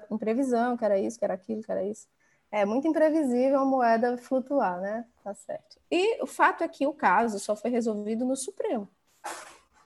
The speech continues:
E agora imagina que as leasings tinham captado recursos no exterior e também as suas dívidas tinham pulado de, em quatro vezes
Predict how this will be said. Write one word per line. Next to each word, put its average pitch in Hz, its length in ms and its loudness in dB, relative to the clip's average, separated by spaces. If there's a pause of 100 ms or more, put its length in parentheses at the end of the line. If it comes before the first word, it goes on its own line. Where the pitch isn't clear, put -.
E 285 560 4
agora 294 260 4
imagina 330 680 2
que - 200 -2
as 349 280 4
leasings 262 600 2
tinham 415 240 -2
captado 277 480 4
recursos 233 380 -2
no 262 100 0
exterior 339 520 2
e 427 60 4
também 427 380 0
as 523 120 -4
suas 330 240 2
dívidas 269 480 -2
tinham 240 260 -2
pulado 262 600 6
de, 240 160 -4
em 262 840 2
quatro 240 380 6
vezes 233 560 2